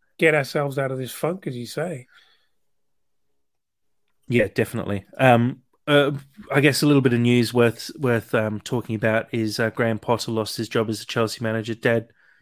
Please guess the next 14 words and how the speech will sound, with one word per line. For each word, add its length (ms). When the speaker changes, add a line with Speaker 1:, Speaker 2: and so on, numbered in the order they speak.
Speaker 2:
your, 280
your 160
thoughts 480
on 140
that? 280
He's, 300
um, 380
had 160
a 40
pretty 240
rough 300
ride, 240
I 60
think, 400